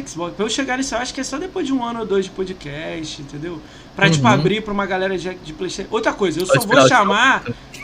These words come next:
Speaker 1: é, eu só vou chamar, é, PlayStation se eu tiver com o PlayStation jogando, meu.
Speaker 2: Não, mas assim, ó, eu não falo
Speaker 1: Não.
Speaker 2: que eu vou virar, meu canal vai vir PlayStation.
Speaker 1: Mas você
Speaker 2: Não.
Speaker 1: faria vídeo de PlayStation?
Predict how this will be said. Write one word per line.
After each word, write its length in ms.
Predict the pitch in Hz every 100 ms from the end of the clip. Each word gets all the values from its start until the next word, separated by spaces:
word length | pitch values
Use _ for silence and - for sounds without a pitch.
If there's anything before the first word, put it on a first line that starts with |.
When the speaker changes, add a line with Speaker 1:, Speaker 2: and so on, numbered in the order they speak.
| -
Speaker 1:
é, 260 | 180 190 185 - - -
eu 120 | 190
só 180 | 214 247
vou 160 | 202 269
chamar, 480 | 269 277 233 226 233
é, 180 | 233 - -
PlayStation 600 | 214 - - 240 294 269
se 140 | 277
eu 40 |
tiver 260 | 277 311 302
com 60 | 302
o 20 |
PlayStation 480 | 294 277 277 269 269
jogando, 440 | 277 208 185 190
meu. 140 | 143 127 - - - - 170
Speaker 2:
Não, 240 | 208 208 143
mas 200 | 135 180
assim, 260 | 180 202
ó, 120 | 147 110
eu 40 |
não 100 | 131
falo 360 | 139 151 160 196
Speaker 1:
Não. 80 | 202 -
Speaker 2:
que 140 | -
eu 100 | 180
vou 440 | 160 147 131 156 165
virar, 400 | 160 165 208 202
meu 160 | 190
canal 240 | 185 190 196
vai 160 | 202
vir 80 | 180 - - - - - - - -
PlayStation. 240 | - 170 131
Speaker 1:
Mas 100 | -
você 100 | 214
Speaker 2:
Não. 120 | 190
Speaker 1:
faria 220 | 151 226
vídeo 340 | 165 214 185 180
de 100 | 175
PlayStation? 600 | 175 160 - 196 151